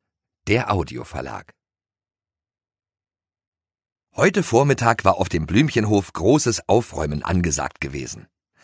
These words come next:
Maria hatte den Kampf gegen das Unkraut im Garten aufgenommen. Dabei hatte die Haushälterin immer wieder neue Aufgaben zu Oskar hinübergerufen. Möglichst Avanti, Avanti sollte der Arme das alles erledigen. Doch der Stallhelfer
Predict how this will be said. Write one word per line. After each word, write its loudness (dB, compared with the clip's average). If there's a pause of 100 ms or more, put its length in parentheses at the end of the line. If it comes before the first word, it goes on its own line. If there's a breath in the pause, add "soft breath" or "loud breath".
(200 soft breath)
Maria 0
hatte 0
den -6
Kampf 2
gegen 2
das -4
Unkraut 2
im 2
Garten 0
aufgenommen. -12 (640 soft breath)
Dabei 2
hatte 0
die 0
Haushälterin -2
immer -2
wieder 0
neue 2
Aufgaben 0
zu -2
Oskar 0
hinübergerufen. -2 (720 soft breath)
Möglichst 4
Avanti, 4
Avanti 4 (300)
sollte 0
der -4
Arme 4
das -8
alles 2
erledigen. -2 (640 soft breath)
Doch 4
der 2
Stallhelfer 0